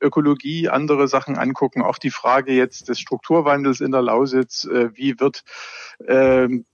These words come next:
äh, das Thema Kohle, äh, wo ja viele Arbeitsplätze dran hingen und hängen, äh, äh, wie wird das jetzt gestaltet? Ne?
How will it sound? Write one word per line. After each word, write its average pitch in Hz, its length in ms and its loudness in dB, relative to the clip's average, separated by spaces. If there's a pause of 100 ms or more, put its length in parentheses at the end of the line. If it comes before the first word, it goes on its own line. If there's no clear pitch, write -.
(420)
äh, 131 180 2
das 123 200 -4
Thema 120 400 0
Kohle, 139 1040 2
äh, 123 40 -2 (100)
wo 131 120 2
ja 123 160 4
viele 120 260 -2
Arbeitsplätze 147 680 -2
dran 127 580 -6 (100)
hingen 147 380 0
und 120 220 -2
hängen, 139 340 0 (580)
äh, 131 360 4
äh, 127 540 0
wie 143 260 -2
wird 147 180 0
das 135 160 0
jetzt 135 200 -2
gestaltet? 135 720 0 (140)
Ne? 131 280 -4